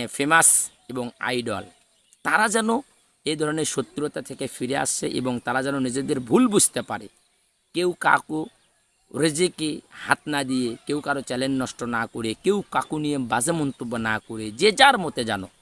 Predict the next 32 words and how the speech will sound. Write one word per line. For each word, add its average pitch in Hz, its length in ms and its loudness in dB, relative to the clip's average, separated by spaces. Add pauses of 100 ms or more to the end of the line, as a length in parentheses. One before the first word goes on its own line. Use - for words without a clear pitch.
(340)
তাদের 117 240 -4
চ্যানেল 113 340 -6
তারা 101 200 -8
কাজ - 240 -4
করতে - 380 -12
পারে। 98 160 -16 (260)
কি 262 120 0
দরকার 110 420 0
ভাই 95 220 -16 (500)
এই 127 100 2
শত্রুতার 139 800 -4 (800)
বীজকে 170 580 2 (300)
দীর্ঘ 254 260 6 (280)
করা, 110 200 -2 (240)
এই 117 180 -4
শত্রুতাকে 143 720 -4 (400)
সামনে 151 460 2
আরও 143 180 0
বেশি 147 360 2
বেশি 233 280 4
নিয়ে 113 240 0
যাওয়া 104 240 -8
দরকার 139 380 2
নাই। 104 240 -4 (560)
যে 151 100 4 (180)
যে 139 100 4 (120)
পর্যন্ত 202 380 2
করেছেন 120 480 -2
এই 147 140 0
পর্যন্তই 175 540 -2 (100)
থামিয়া 190 320 2
যান। 101 220 -2